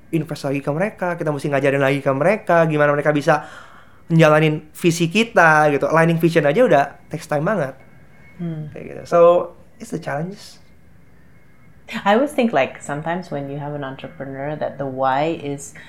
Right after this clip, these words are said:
Speaker 2: supaya saya kaya and then I'm going to memakai karyawan gitu-gitu. That's so driven out of fear, isn't
Speaker 1: Yeah.
Speaker 2: it? It's, it's, it's not driven out of passion, it's not driven out of love, it's not driven out of anything. It's
Speaker 1: Yeah.
Speaker 2: just about, and because it's driven out of fear, it's not langgeng.
Speaker 1: Yeah.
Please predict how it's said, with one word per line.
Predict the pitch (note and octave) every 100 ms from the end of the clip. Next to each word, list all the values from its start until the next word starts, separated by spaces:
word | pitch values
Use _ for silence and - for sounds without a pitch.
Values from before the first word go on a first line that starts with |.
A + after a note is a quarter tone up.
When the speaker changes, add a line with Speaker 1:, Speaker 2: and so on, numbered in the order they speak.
| - - - - -
Speaker 2:
supaya | - - D3
saya | C#3+ C#3+
kaya | C#3 C#3+ D3 D3 D3+ -
and | D3
then | C#3
I'm | C#3+
going | D3 C#3+
to | D3
memakai | C#3 C#3 C3+ - C#3 C#3 C#3+ B2+
karyawan | - C#3 C3+ C#3 C#3+
gitu-gitu. | C#3 D3 C#3+ D#3 F3+ - -
That's | - G3
so | - C4
driven | F3+ D#3+ F3+
out | C#3
of | C3+ -
fear, | - C3+ B2 A#2+ -
isn't | C#3+ C3+
Speaker 1:
Yeah. | B2
Speaker 2:
it? | - - - E3
It's, | D#3 -
it's, | F3+ F3
it's | F3 F3
not | G#3+ G3
driven | F#3+ F3+
out | D#3
of | D3
passion, | F3 F3+ G3+ E3
it's | D#3
not | C#3+
driven | C#3+ C#3
out | B2
of | A#2
love, | F3+ F#3 F3+
it's | D#3
not | D3+
driven | C#3+ C#3+ C#3
out |
of | -
anything. | D#3+ C#3+ A#2 A2 -
It's | D#3+
Speaker 1:
Yeah. | F#3
Speaker 2:
just | F#3
about, | D#3+ D#3 - - -
and | F#3+ F#3
because | F3+ B3 C#4
it's | A3
driven | - E3+ D#3+
out | C3+
of | C3+
fear, | - F3
it's | - D3
not | D#3 - -
langgeng. | C#3 C3+ C3+ A#2+ A#2
Speaker 1:
Yeah. | D3+ B2